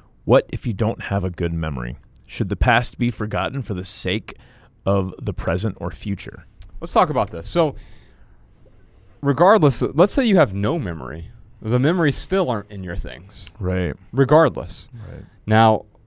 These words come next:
Speaker 2: Ryan and I always had that caveat. Our memories aren't in our things, but sometimes the things that we own can trigger the memories that are inside us.
Speaker 1: Yes.
Speaker 2: Our memories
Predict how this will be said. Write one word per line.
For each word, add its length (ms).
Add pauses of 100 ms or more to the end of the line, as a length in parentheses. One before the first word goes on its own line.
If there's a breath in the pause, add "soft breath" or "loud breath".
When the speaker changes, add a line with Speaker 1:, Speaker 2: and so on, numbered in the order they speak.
(140)
Speaker 2:
Ryan 320
and 100
I 80
always 240
had 180
that 140
caveat. 600 (400 soft breath)
Our 80
memories 280
aren't 180
in 40
our 120
things, 420
but 120
sometimes 560
the 100
things 580
that 100
we 200
own 240
can 160
trigger 320
the 100
memories 380
that 80
are 100
inside 400
us. 340
Speaker 1:
Yes. 400
Speaker 2:
Our 120
memories 340